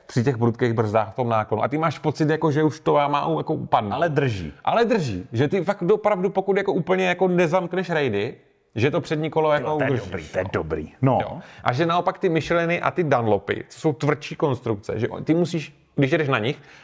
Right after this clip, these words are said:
Speaker 1: musíš víc využít toho brzdního účinku při přímým směru.
Speaker 2: Ano,
Speaker 1: Že
Speaker 2: ano.
Speaker 1: ta guma ti dává větší podporu při tom brždění. A do toho náklonu už nemůžeš brzdit třeba tak, jak s tou Pirelkou.
Speaker 2: Zajímavý. Hodně.
Speaker 1: Zajímavý, že?
Speaker 2: A pak ti to pustí.
Speaker 1: No.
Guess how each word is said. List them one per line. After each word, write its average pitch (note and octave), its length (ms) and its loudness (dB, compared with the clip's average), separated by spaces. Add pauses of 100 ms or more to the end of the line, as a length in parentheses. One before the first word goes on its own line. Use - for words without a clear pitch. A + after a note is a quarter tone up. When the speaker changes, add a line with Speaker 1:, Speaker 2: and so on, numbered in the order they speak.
Speaker 1:
musíš B2 260 4
víc D#3 300 4
využít D#3+ 420 2
toho D#3+ 120 2
brzdního D3+ 300 0
účinku D3 260 -2
při C#3 200 0
přímým B2+ 420 0
směru. G#2 320 0
Speaker 2:
Ano, F#2+ 300 -2
Speaker 1:
Že G#2+ 60 0
Speaker 2:
ano. G2+ 120 2
Speaker 1:
ta B2+ 80 2
guma C#3+ 280 2
ti C#3 140 -2
dává C#3+ 240 2
větší C3 240 -2
podporu A#2+ 280 0
při B2 80 -2
tom B2+ 120 2
brždění. F#2+ 420 -2 (240)
A - 60 0
do - 80 2
toho D#3+ 200 2
náklonu D3 420 0
už B2+ 140 -4
nemůžeš C#3+ 320 2
brzdit C3 220 0
třeba C3 180 0
tak, B2 120 2
jak A#2+ 120 -6
s - 40 -18
tou B2+ 120 2
Pirelkou. G2 380 0 (760)
Speaker 2:
Zajímavý. G2+ 720 2 (140)
Hodně. C3+ 240 2
Speaker 1:
Zajímavý, A2+ 420 0
že? G2 240 0
Speaker 2:
A - 60 -4
pak - 200 -2
ti C3 80 -4
to A#2+ 100 -2
pustí. A#2+ 320 0
Speaker 1:
No. C#3 300 2